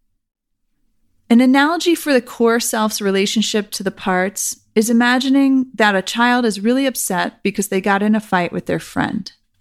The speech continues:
The parent can see the child going through this experience from a bigger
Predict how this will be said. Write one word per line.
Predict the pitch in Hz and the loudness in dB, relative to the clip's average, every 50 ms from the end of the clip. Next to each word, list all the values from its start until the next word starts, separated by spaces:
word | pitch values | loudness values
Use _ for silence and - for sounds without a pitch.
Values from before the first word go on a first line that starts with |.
| _ _ _ _ _ _ _ _ _ _ - | _ _ _ _ _ _ _ _ _ _ -6
The | - 180 | -6 -6
parent | - - 262 294 302 262 202 180 180 208 - - _ _ _ _ _ _ _ - | -4 0 0 2 4 4 2 0 -2 -4 -8 -12 _ _ _ _ _ _ _ -4
can | - 220 208 | 0 0 0
see | - - 240 | 0 0 0
the | 233 240 | 0 0
child | 220 - 240 214 202 196 196 190 | 0 0 0 0 2 0 0 0
going | 214 196 190 190 190 185 | 0 0 0 0 -2 -2
through | - - 208 202 | -2 -2 0 0
this | 190 190 - - | 0 -2 -4 -6
experience | - - - - - 247 233 214 196 190 190 - | -8 -8 -8 -4 -2 0 0 2 0 -2 -2 -4
from | - - 214 190 | -6 -6 -4 -2
a | 170 165 | -2 -4
bigger | - - 202 196 196 196 190 190 190 | -4 -2 -2 -2 0 0 0 -2 -2